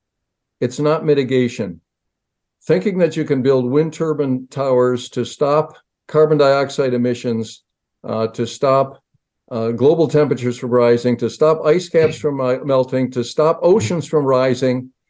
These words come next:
uh, it, it's just not going to happen in anybody's reasonable lifetime. The, the, the proper solution is what Netherlands has done for many, many years. You build seawalls, you build islands,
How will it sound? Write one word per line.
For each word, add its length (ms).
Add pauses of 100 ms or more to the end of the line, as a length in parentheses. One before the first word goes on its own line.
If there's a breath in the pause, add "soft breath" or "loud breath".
(380)
uh, 200
it, 200
it's 180
just 220
not 240
going 240
to 160
happen 480
in 100
anybody's 560
reasonable 460
lifetime. 640
The, 160
the, 400
the 140
proper 760 (240)
solution 580
is 220
what 320 (400)
Netherlands 540
has 160
done 200
for 140
many, 240
many 200
years. 380
You 80
build 220
seawalls, 720
you 100
build 300
islands, 640